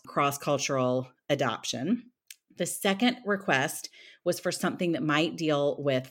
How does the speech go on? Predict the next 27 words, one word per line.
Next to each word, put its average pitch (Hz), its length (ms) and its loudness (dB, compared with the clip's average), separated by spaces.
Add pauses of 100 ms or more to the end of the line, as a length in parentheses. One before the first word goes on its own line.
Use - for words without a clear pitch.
fostering 180 800 0
or 156 280 0
unlikely 160 600 0
motherhood. 131 760 -2 (500)
And 165 180 0
for 165 140 4
that, 170 400 4
I 208 100 4
thought 156 460 0
of 139 420 2 (220)
Stray 185 500 0
City 160 640 0 (220)
by 185 140 8
Chelsea 180 480 2
Johnson, 135 680 0 (120)
which 180 200 0
is 160 160 0
not 175 400 4
a 240 80 2
book 190 380 6
about 151 680 4 (300)
foster 170 380 2
care 117 520 0 (260)
or 143 440 4 (100)
foster 156 420 2
to 143 180 0
adoption, 120 720 0